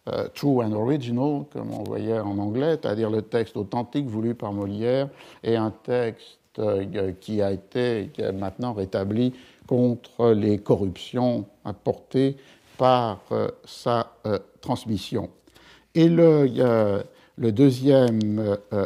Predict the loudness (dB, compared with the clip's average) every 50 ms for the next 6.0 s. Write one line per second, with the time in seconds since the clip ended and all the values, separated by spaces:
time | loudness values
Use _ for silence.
0 | -2 -4 -4 -2 0 2 2 2 2 2 0 0 -2 -4 -8 -16 _ _ _ -20
1 | -20 -20 _ _ _ -2 0 0 0 0 -2 -4 0 2 4 4 4 2 0 -4
2 | -4 -6 -6 -8 -10 -10 -6 -4 -2 -2 -4 -6 -10 _ _ _ -2 0 0 0
3 | 0 0 -2 -4 -4 -2 -2 -4 -4 -6 -8 -10 -12 -14 -14 _ _ _ _ -20
4 | -20 -20 -20 -12 -8 -4 -4 -4 -4 -6 -8 -8 -8 -8 -10 _ _ _ _ _
5 | _ _ _ -20 _ -10 -8 -8 -8 -6 -4 -2 0 0 0 -2 -4 -10 -18 _